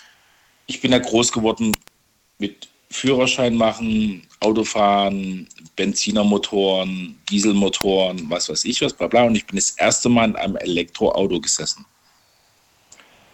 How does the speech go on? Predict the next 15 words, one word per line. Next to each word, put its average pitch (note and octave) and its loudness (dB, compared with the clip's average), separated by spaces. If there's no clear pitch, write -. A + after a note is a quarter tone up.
Und G3+ 2
ich - 2
hab B2 4
das - -2
erste A#2+ 0
Mal B2+ 2
erlebt, G2+ -2
so C#3 -2
vor G#2 -4
zwei F#2 0
Jahren A#2+ 2
war C3 0
das B2+ 0
ungefähr A#2+ 0
so, A#2 2